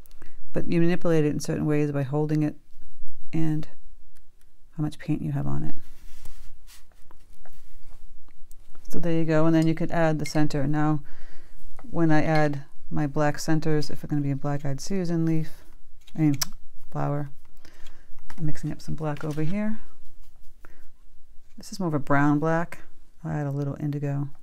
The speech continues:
make it more of a blue black. Not too wet, good consistency.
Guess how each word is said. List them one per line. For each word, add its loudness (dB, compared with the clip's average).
make -2
it -2
more -4
of -10
a -8
blue 2
black. 4
Not -2
too 2
wet, 4
good -2
consistency. 0